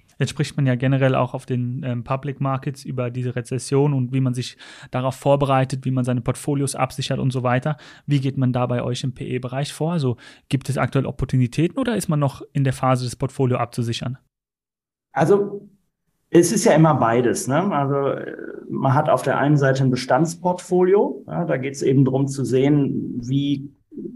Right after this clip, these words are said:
Speaker 2: macht man das tatsächlich krisenfest und gleichzeitig schaut man schon, was kann man vielleicht dann auch noch mal zukaufen,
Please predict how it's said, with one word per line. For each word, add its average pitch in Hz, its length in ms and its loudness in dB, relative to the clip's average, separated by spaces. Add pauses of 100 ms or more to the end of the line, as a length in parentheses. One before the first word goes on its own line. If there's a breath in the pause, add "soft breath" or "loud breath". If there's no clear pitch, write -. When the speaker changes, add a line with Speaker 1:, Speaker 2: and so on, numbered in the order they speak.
(460)
Speaker 2:
macht 135 380 2
man 127 180 4
das 127 140 2
tatsächlich 135 460 -2
krisenfest 151 680 0
und 135 340 0
gleichzeitig 135 720 2
schaut 127 280 -2
man 127 120 -4
schon, 131 440 -4
was 120 440 -4
kann 131 160 2
man 127 160 6
vielleicht 120 320 -2
dann 120 140 0
auch 117 140 0
noch 127 100 2
mal 127 180 2
zukaufen, 156 1000 0